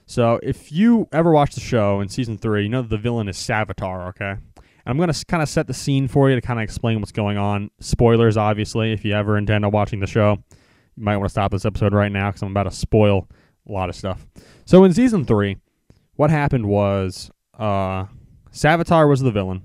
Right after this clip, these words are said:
I forget where he came from. I don't remember, but he just kinda shows up, if I remember correctly. And, you know, he starts going on this big rant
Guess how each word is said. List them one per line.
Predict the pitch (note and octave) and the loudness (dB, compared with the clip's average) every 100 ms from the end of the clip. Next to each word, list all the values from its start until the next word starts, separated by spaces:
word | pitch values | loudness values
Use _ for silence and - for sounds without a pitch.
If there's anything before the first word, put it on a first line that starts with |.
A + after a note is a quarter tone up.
| - _ _ _ - _ _ _ - | -16 _ _ _ -20 _ _ _ -8
I | A#2+ | -4
forget | - C#3 E3 - | 0 0 -2 -4
where | A2 A#2+ B2+ | 2 4 4
he | C3 | 0
came | C3+ B2 A#2+ | -2 -4 -4
from. | - B2 B2 | -4 -4 -4
I | - | -2
don't | A2 G#2 | -2 -2
remember, | G2+ G2 F#2+ | -4 -4 -4
but | G2 | -4
he | A2 | -4
just | A#2 | -4
kinda | B2+ A2+ | -4 -4
shows | - A2+ G#2+ | 2 4 4
up, | G#2+ A2+ _ _ _ _ - | 2 -2 _ _ _ _ -16
if | A#2 | -6
I | A2 | -4
remember | G2+ G#2 G#2+ G#2+ | -2 -2 -4 -4
correctly. | A2+ G#2+ - A2 - _ _ _ _ _ _ _ - | -2 -2 -2 -8 -8 _ _ _ _ _ _ _ -8
And, | A#2 A2+ A#2 A#2 A2+ A2+ - _ _ - | -2 0 0 -2 -6 -12 -16 _ _ -6
you | B2 | -2
know, | A#2 A2+ | 0 2
he | A2+ | 0
starts | - B2 A#2+ - - - - - | 0 2 2 -2 -12 -14 -18 -6
going | B2+ B2 | 0 2
on | A#2 A#2 | 2 -2
this | - | -4
big | - A#2+ A2 A2 | 0 0 0 -6
rant | A#2 G#2+ A2 A2+ A2 A2 - | -4 -2 0 -2 -4 -8 -12